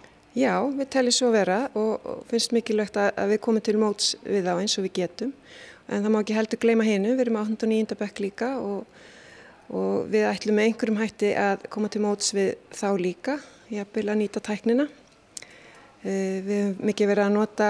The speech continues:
fyrirkomulag sem heitir Google Classroom og erum með verkefni þar. Já, eins og ég segi, þá erum við bara núna að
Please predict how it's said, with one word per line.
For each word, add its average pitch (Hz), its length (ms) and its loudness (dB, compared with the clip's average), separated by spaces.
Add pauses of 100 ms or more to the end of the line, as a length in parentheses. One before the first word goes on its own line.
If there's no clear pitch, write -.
(520)
fyrirkomulag 220 580 0
sem 214 160 -2
heitir 202 160 -4
Google 226 240 0
Classroom 302 540 2 (220)
og 196 340 -4
erum 208 240 -2
með 208 100 -4
verkefni 254 400 -4
þar. 262 240 -4 (1080)
Já, 226 180 6 (220)
eins - 260 0
og 233 80 4
ég 233 80 4
segi, 240 240 6
þá 208 80 0
erum 226 240 4
við 233 100 4
bara 240 280 4
núna 247 400 6 (120)
að 240 200 0